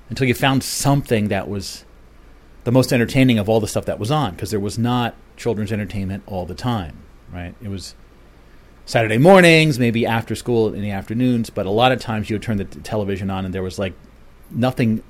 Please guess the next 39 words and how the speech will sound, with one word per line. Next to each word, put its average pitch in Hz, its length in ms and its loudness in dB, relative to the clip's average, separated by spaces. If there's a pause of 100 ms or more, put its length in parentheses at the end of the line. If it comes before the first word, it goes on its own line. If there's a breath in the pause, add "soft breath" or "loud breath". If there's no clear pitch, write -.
really 113 340 2 (320)
meant 127 300 0
for 101 140 -6
children 151 500 -2
on 131 280 0
T 113 220 -6
V 98 280 -4 (760 soft breath)
that 104 160 -6
kids 127 220 0
would 107 140 -4
find 98 280 -6
kinda 92 200 -10
boring, 95 500 4
news 107 260 0
programs, 101 600 -2
et 98 100 -10
cetera. 101 420 -2 (960)
And 123 100 0
you 120 80 2
would 123 100 2
just 127 160 -2
watch 120 480 2 (100)
whatever 107 560 0 (1300 soft breath)
was 123 220 2
the 120 80 2
best - 340 8
out 113 160 2
of, 107 320 -4
you 139 120 -4
know, 107 80 0
when 107 120 0
I 135 60 2
was 156 100 0
growing 104 160 -2
up, 107 100 -4
we 117 80 0
had 117 100 2
about 104 260 -2
seven 117 600 0